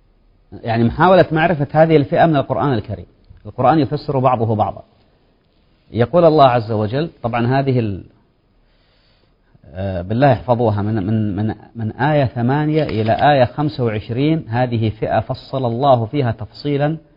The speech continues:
قد لا نستطيع في حلقتين أن، أن نأتي عليه في التفصيل، وسأعطيكم المنه-، منهج البحث الذي أعرفه. فإذا وجدتم مثلًا في قلوبهم مرض، اجمعوا جميع ما في القرآن الكريم مما ذكر الله أن فيه مرض،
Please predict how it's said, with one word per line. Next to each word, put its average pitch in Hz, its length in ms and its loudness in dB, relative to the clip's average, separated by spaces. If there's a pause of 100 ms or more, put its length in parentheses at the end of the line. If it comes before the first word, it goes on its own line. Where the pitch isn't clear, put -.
(600)
قد 107 180 -6
لا 131 180 2
نستطيع 120 640 -4
في 104 600 -4
حلقتين 107 640 -6
أن، 98 360 -8 (480)
أن 107 80 -4
نأتي 110 360 -2
عليه 90 260 -12 (280)
في - 60 -20
التفصيل، 156 600 -2 (880)
وسأعطيكم 113 720 -2
المنه-، 135 360 0
منهج 131 360 0
البحث 127 360 0
الذي 160 320 0
أعرفه. 104 320 -4 (520)
فإذا 123 300 0
وجدتم 123 480 2
مثلًا 156 340 0
في 127 100 -8
قلوبهم 135 480 -2
مرض، 110 240 -2 (420)
اجمعوا 127 400 -2
جميع 123 360 -4
ما 117 140 -2
في 104 80 -10
القرآن 113 420 -6
الكريم 131 360 -4
مما 135 460 -4 (760)
ذكر 131 300 -2
الله 143 180 0
أن 123 80 -2
فيه 139 200 -2
مرض، 113 340 -2